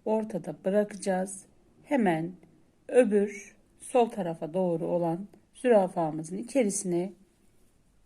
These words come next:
giriyoruz. Ve buraya bir yuva oluşturuyoruz.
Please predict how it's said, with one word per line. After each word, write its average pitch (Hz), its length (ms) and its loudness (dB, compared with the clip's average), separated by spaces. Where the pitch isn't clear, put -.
giriyoruz. 175 680 -4
Ve 254 300 2
buraya 196 380 -2
bir 220 440 -6
yuva 208 200 2
oluşturuyoruz. 165 840 -6